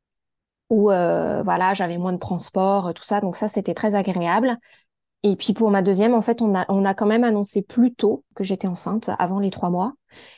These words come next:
Et ça m'a permis aussi de, ben de, de pouvoir avoir, euh, de l'aide ou du soutien dans les moments où, voilà, je, je,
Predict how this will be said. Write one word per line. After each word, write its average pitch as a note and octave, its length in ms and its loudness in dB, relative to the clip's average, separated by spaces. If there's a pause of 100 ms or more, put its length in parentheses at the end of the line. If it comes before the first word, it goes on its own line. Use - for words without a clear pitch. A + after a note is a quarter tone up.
(180)
Et F#3+ 640 2
ça G3 260 2
m'a G3 160 2
permis A3 380 2
aussi A3+ 280 0
de, F#3 460 0 (1000)
ben G#3 200 2
de, G#3+ 260 2
de F3+ 280 0
pouvoir A3+ 340 -2
avoir, G#3 340 -2
euh, F#3+ 180 -2
de F#3 120 0
l'aide A3 360 2
ou G3 100 -4
du F#3+ 140 -8
soutien A#3+ 760 -2 (140)
dans G3+ 160 0
les G3+ 80 4
moments G3+ 400 2
où, G#3 120 4
voilà, G3 320 0
je, F3+ 220 -8
je, F3 480 -8